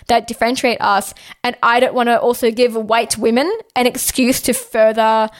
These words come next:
their hatred of men and men of color. So it's complicated. It's really complicated. And I guess that's what this episode is about. Like, I know that some of you want me to talk in depth about this woman and her being murdered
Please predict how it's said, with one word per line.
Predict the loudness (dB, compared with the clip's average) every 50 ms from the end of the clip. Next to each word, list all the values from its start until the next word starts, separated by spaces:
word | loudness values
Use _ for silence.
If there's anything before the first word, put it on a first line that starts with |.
| -20 _
their | -6 -2 0 2 2 0
hatred | 0 -2 -6 -6 -4 -2 0 0 0 0 0 0
of | 2 2 2 0 -2 -8 -18 _ _
men | 0 0 2 2 2 0 -2 -2 -2
and | -2 0 0 0
men | 0 0
of | 0 -2 -4
color. | -2 0 2 2 2 2 0 -4 _ _ _ _
So | 0 0 2
it's | 2 0 -2
complicated. | -4 -4 -2 -2 -2 0 0 -2 0 -2 -2 -4 -4 -6 -10 -16 _ _ _ _ _ _ _ _ _ _ _ _
It's | -6 -4 -2
really | 0 0 2 0 0
complicated. | 0 0 -2 -2 -2 -2 0 -2 0 0 -2 -6 -4 -4
And | -2 0 0 0 -2 -4
I | -4 0
guess | 0 2 2
that's | 2 0 0
what | 0 -2
this | -2 -2
episode | -2 -2 -2 0 0 0 0 0
is | -2 -6 -6
about. | -4 -2 0 0 2 0 0 0
Like, | 0 -2 0 0
I | -2
know | -2 0 0 2 2 2 2 0 -2 -4 -8 -16 -20 -20 -20 _ _ _ _
that | -2 -2 -2 -2 -4
some | -4 -2 -2
of | 0 -2 0
you | -2 -2 0
want | 2 2 0 2
me | 0 -2
to | -2 -2
talk | -2 0 2 2 2 2 0
in | -4 -4 -4 -2
depth | 0 0 0 0 0 -2 -4
about | -4 -2 0 2 2 2 0 -2 -4 -12 _ _ _ _ _ _ _ _ _
this | 0 0 2 0 -4 -6 -6
woman | -2 0 2 2 2 2 0 0 0
and | 0 0 0 -2 -4 -8 -6
her | -2 0 2 2 2
being | 0 0 0 0 0 0 -2 -6 -8 _ -2
murdered | 0 2 2 2 0 0 2 0 0 0 -2